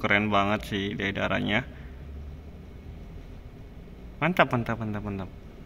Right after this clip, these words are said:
Jadi buat kalian yang mau memainkan gamenya, kalian bisa download gamenya melalui aplikasi Milu ya. Ini baru saja rilis hari ini tadi, teman-teman, untuk gamenya.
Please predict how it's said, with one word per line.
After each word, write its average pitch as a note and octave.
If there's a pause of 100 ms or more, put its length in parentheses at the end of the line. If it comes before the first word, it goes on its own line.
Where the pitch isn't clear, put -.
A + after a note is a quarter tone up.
(1600)
Jadi D3+
buat G3
kalian D3+
yang D#3+
mau D3
memainkan B2+
gamenya, C3 (480)
kalian E3
bisa F#3
download E3
gamenya D3+
melalui D#3+
aplikasi D#3
Milu E3+
ya. F#2+
Ini D3
baru C3+
saja B2
rilis B2
hari A2+
ini A#2
tadi, A2+
teman-teman, A2+ (480)
untuk B2+
gamenya. A2